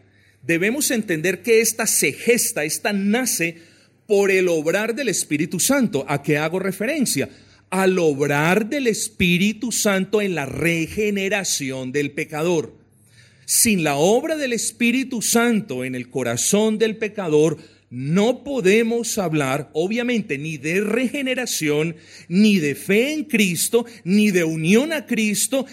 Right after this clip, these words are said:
ni de formación de la iglesia, y mucho menos de unidad de la iglesia. Entienda, pues, usted que vemos a la persona y a la obra de, del Espíritu Santo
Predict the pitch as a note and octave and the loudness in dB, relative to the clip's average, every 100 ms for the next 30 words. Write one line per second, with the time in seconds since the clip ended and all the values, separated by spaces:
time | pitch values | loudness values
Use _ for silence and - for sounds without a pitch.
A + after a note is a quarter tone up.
0 | - G3+ G3 F3 F3 D#3 C#3+ C3+ G3+ A#3+ | -2 2 2 0 0 0 2 4 4 2
1 | D#4 C#4+ B3+ A3 A#3 A#3 F#3 F3+ C#4 D4+ | 0 -4 -2 0 0 0 0 0 0 0
2 | A#3+ A3+ B3 F#3 F#3 D#3 C#3+ C3+ C#3 B2+ | 2 2 2 2 2 2 0 0 0 0
3 | C#3 C3 - G2+ _ _ _ _ _ - | 0 0 -2 -8 _ _ _ _ _ -4
4 | C#3 C#3+ G3 A#3+ C#4 C#4 A#3+ A#3+ - F#3 | -2 2 2 2 -2 -4 -6 -4 0 0
5 | F#3 D#3+ C#3 - _ _ A#2 G#2 G#3+ E4+ | 2 -2 -2 -10 _ _ -12 0 2 2
6 | C#4 F#3 A#3 - - _ _ _ _ - | 0 0 0 -2 -8 _ _ _ _ -12
7 | B2 B2+ C#3 B2 - A3+ C#4+ D4+ B3+ G#3+ | -8 -4 -4 0 4 4 2 0 0 0
8 | G3+ G3 G3 F#3 E3+ D#3 C#3 C#3+ C3+ - | 0 0 0 0 -2 -4 -6 -4 -4 -4
9 | G3 G#3 A3 - G3 E3+ G#3 | -4 -4 -4 -2 -2 -2 -4